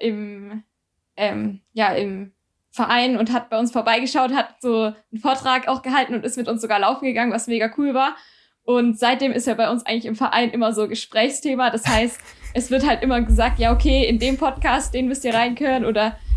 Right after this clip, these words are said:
ähm, eigentlich, es hört immer irgendjemand wahrscheinlich den Podcast an und ich guck eigentlich immer, was grad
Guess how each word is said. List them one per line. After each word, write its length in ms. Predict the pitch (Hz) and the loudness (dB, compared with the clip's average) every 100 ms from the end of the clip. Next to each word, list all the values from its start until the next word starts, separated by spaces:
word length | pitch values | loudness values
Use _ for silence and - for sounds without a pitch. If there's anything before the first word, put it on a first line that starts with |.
| - | 2
ähm, 240 | 220 214 - | 2 2 0
eigentlich, 280 | 240 226 - | 0 0 -2
es 140 | 233 | -4
hört 160 | 247 - | -2 0
immer 260 | 269 240 | 0 2
irgendjemand 460 | 269 233 220 233 240 | 0 0 -2 -2 -2
wahrscheinlich 380 | 226 254 226 220 | -2 -2 -2 -4
den 120 | 208 | -8
Podcast 560 | 254 247 - 254 254 | -6 -6 -2 -2 -2
an 140 | - 247 | -2 0
und 240 | 220 220 - _ _ | 2 -2 -8 _ _
ich 160 | 233 | -6
guck 240 | - 302 - | -2 0 2
eigentlich 320 | 226 220 214 | 2 0 -2
immer, 240 | 233 220 | 0 0
was 220 | 214 240 | 0 -2
grad 320 | - 226 226 | -4 -2 -2